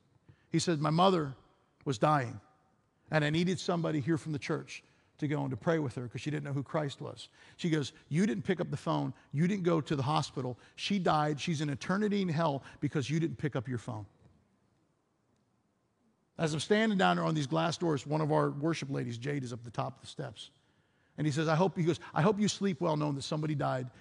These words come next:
and is never gonna see Jesus because of you." And he just left.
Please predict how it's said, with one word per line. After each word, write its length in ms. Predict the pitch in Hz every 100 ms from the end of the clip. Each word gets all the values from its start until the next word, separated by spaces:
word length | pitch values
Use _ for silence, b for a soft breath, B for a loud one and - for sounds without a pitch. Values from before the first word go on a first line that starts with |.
| B
and 160 | 135 131
is 160 | 131 160
never 180 | 147
gonna 120 | 151 139
see 120 | 143
Jesus 320 | 120 127 110
because 300 | 117 139 117
of 80 | 120
you." 160 | 120
And 100 | 113
he 60 | 120
just 240 | 113 -
left. 300 | 117 - -